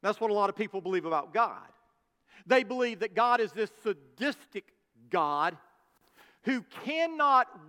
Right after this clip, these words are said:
wait to torture forever and ever and ever those who have rejected him, those who have refused him, those who have rebelled against him. God is, is kind of like this communist social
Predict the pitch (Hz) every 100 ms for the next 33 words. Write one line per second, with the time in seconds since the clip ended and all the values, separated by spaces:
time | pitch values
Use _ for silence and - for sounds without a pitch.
0 | 165 175 226 285 196 151 170 _ _ _
1 | _ _ _ - 214 - - 311 330 -
2 | - 190 214 - 220 240 - 254 285 294
3 | 262 220 262 262 233 247 240 262 220 156
4 | 165 185 _ _ _ _ _ _ 220 247
5 | 262 247 226 233 190 214 147 147 240 277
6 | - 175 170 180 208 226 233 - 240 196
7 | 202 - 247 269 196 190 190 - _ -
8 | 220 247 254 254 226 190 175 147 233 233
9 | 214 170 247 - 196 123 - - 269 320
10 | 339 294 220 - - 233 - - 302 311
11 | 277 247 247 226 226 - - 294 302 269
12 | 269 - _ _ _ _ - 285 254 -
13 | 277